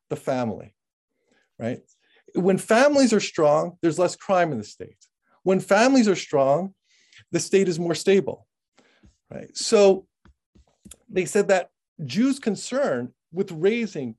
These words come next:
strong, stable families, healthy families, right? And the ways that Judaism kind of helps frame and support the family and give a structure to the family and, and instill moral ideals, right? This is actually,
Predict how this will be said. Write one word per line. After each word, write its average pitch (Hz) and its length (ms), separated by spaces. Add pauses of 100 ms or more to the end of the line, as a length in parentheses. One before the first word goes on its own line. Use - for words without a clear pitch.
strong, 180 800
stable 185 600
families, 165 840 (280)
healthy 208 500
families, - 680 (460)
right? 107 160
And 147 160
the 165 40
ways 175 280
that 151 160
Judaism 170 500
kind 151 160
of 147 80
helps 180 300
frame 196 480
and 127 80
support 214 520
the 165 60
family 131 380
and 110 80
give 139 80
a 127 40
structure 202 440
to 151 80
the 131 100
family 117 520
and, 104 120 (400)
and 123 220
instill 175 360
moral 160 420
ideals, 147 720 (240)
right? 156 220
This 240 180
is 226 140
actually, 180 760